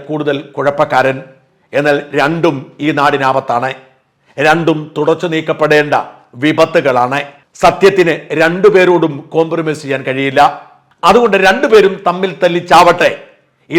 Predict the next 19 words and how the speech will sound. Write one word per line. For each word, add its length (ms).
നാട് 200
നന്നാവട്ടെ 480
എന്നാണ് 280
പ്രാർത്ഥന. 360
സത്യത്തിന്റെ 540
ശബ്ദം 360
എപ്പോഴും 280
ഉയർന്നു 360
നിൽക്കുമെന്നതുകൊണ്ടാണ് 840
സകലരും 440
ഇപ്പോൾ 240
മറുനാടനെ 440
കുറിച്ച് 240
പറയുന്നത്. 420
ഇനിയും 300
ഈ 40
അന്വേഷണം 500
കൂടി 180
പൂർത്തിയാവണം 520